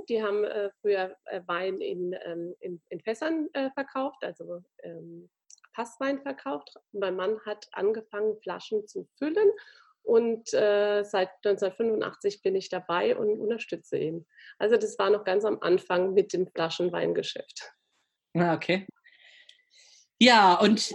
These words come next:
Speaker 2: ähm, jetzt hast du ja ein Projekt gestartet, ne, diese beiden Dinge, den Wein und die Malerei ja auch zu verbinden.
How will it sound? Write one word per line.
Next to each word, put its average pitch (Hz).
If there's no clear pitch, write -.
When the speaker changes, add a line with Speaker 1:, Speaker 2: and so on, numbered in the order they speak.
Speaker 2:
ähm, 202
jetzt 185
hast 233
du 302
ja 240
ein 175
Projekt 160
gestartet, 233
ne, 262
diese 190
beiden 175
Dinge, 262
den 160
Wein 175
und 165
die 160
Malerei 147
ja 190
auch 175
zu -
verbinden. 180